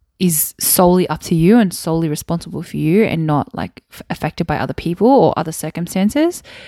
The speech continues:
is something that I've just, uh, definitely become more aware of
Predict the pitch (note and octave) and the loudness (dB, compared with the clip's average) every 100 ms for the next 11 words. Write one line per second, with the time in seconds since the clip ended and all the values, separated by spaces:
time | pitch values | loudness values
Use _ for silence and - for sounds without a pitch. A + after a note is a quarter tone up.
0 | - - - _ _ F3 - - E3 D#3+ | -20 -20 -20 _ _ -4 -2 -2 0 2
1 | D3+ D3+ - - D#3 - - D3+ D3 C#3+ | 0 -2 -8 -6 -4 -4 -4 -2 0 0
2 | D3 - - _ _ - F#3 G3+ G#3 A3 | -2 -8 -20 _ _ -8 0 2 6 6
3 | G3+ G3 F3+ - F3+ F3 E3+ E3+ E3+ F#3+ | 4 2 -2 0 2 2 0 -2 -4 -2
4 | F#3 F3+ E3 D#3+ D3+ A#2+ F#2 A2+ | 0 2 2 2 2 2 -2 -6